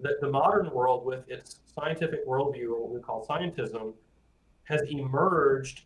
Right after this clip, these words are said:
out of something that came out of Western civilization, starting with Plato and coming all the way down, but really started to get steam, uh, with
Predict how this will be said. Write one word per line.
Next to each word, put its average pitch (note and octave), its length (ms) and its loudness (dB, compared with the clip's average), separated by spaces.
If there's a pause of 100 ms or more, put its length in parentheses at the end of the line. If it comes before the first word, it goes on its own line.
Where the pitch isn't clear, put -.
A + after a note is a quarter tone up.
out C#3 400 4
of A#2+ 520 2 (760)
something E3+ 460 -2
that C#3+ 200 -4
came C#3 320 -4
out C3 360 2
of A#2+ 320 -2
Western F3+ 420 0
civilization, A2+ 1000 -4
starting C#3+ 360 -2
with E3+ 180 -6
Plato C3 420 0
and A#2+ 120 -6
coming B2+ 240 -6
all A#2 120 -6
the A#2 60 -8
way A#2 180 -4
down, F3 180 0
but D3 260 -4
really A#3 380 2
started D#3 380 -2
to C#3 60 -6
get C#3 440 0
steam, A#2 680 -6 (360)
uh, C3 380 6
with B2+ 600 2